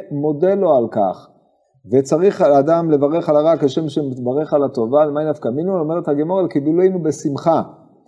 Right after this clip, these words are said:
אז העמדה הזאת היא משקפת את דעתו של רבי עקיבא, שהיא עמדה חריגה מהעמדה המקובלת בדרך כלל. אנחנו צריכים לעמוד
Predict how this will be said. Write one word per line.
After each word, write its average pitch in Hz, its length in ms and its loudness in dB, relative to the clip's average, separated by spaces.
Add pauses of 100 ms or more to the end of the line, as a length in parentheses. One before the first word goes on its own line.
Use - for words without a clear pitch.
(400)
אז 110 160 0
העמדה 156 460 4
הזאת 220 480 4
היא 196 220 -2
משקפת 175 640 0
את 165 120 0
דעתו 156 300 2
של 180 160 -2
רבי 151 240 2
עקיבא, 185 380 -2
שהיא 165 400 2
עמדה 151 400 2
חריגה 151 500 0
מהעמדה 139 520 0
המקובלת 131 560 -2
בדרך 127 360 -2
כלל. 180 140 -2
אנחנו 156 240 -4
צריכים 175 220 -2
לעמוד 170 480 0